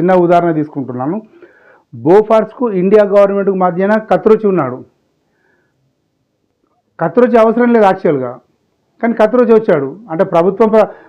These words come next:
బోఫార్స్ గవర్నమెంట్ కూడా మాట్లాడుకోవచ్చు, మధ్యలో కత్రోచి ఎందుకు వచ్చాడు అంటే ఎవరో పెట్టుకుంటే ఏదో సాలాభమో, లాభమో, మెంచి వచ్చాడో ఏదో ఒక వర్గంలో ఆలోచిస్తేనే కదా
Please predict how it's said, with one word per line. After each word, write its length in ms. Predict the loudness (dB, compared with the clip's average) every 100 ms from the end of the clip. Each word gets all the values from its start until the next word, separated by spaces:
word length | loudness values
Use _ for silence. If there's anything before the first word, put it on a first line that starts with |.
| -8
బోఫార్స్ 460 | 0 2 2 0 0
గవర్నమెంట్ 420 | 2 2 2 0
కూడా 160 | 2 2
మాట్లాడుకోవచ్చు, 680 | 2 2 0 -2 -2 -2 -2
మధ్యలో 320 | 2 2 2
కత్రోచి 400 | 2 2 2 2
ఎందుకు 220 | 2 2
వచ్చాడు 300 | 2 0 0
అంటే 200 | -2 -4 -10 _ _ _ _ 0
ఎవరో 280 | 2 4 4
పెట్టుకుంటే 460 | 2 0 -2 4 4
ఏదో 120 | 4 0
సాలాభమో, 580 | 2 2 2 0 0 2
లాభమో, 440 | 2 2 0 -2
మెంచి 280 | -2 -2 0
వచ్చాడో 280 | 0 2 4
ఏదో 260 | 4 4 2
ఒక 160 | 2 2
వర్గంలో 420 | 2 0 2 2
ఆలోచిస్తేనే 580 | 2 0 -2 -2 0 0
కదా 160 | 0